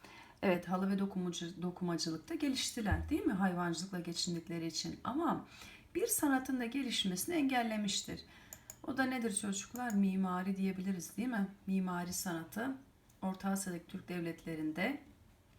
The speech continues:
ilk kurulan Türk devletlerinde gelişmemişti. Ama bunu şöyle hatırlayalım. Uygurlar hariç diyelim, olur mu çocuklar? Çünkü Uygurlar yerleşik hayata geçtikten sonra mimari eserler vermişlerdi.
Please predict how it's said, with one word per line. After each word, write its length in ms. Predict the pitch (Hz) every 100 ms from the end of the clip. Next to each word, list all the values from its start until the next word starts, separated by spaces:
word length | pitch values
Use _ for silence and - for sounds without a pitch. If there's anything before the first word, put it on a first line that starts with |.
| - - -
ilk 220 | 262 -
kurulan 360 | 196 180 165
Türk 220 | 165 175 -
devletlerinde 580 | 165 165 - 160 190
gelişmemişti. 960 | 269 180 175 - 185 165 156 - 269 311 - - -
Ama 280 | 208 208 196
bunu 340 | 202 220 226
şöyle 320 | 196 - 208 202
hatırlayalım. 640 | 196 190 185 180 214 269 - -
Uygurlar 560 | 220 220 202 190 180
hariç 500 | 170 180 165 160 -
diyelim, 260 | 170 160 160
olur 200 | 185 320
mu 100 | 285
çocuklar? 460 | - 190 - 170 -
Çünkü 300 | - 196 196
Uygurlar 460 | 208 208 208 185 175
yerleşik 500 | 175 170 170 208 196
hayata 260 | 185 175
geçtikten 600 | 165 165 - 165 - 185
sonra 540 | 175 - 160 156 247 320 - - - - -
mimari 440 | 202 185 180 202
eserler 680 | 185 - 175 160 160 247 330 - -
vermişlerdi. 760 | 165 156 156 - 143 - -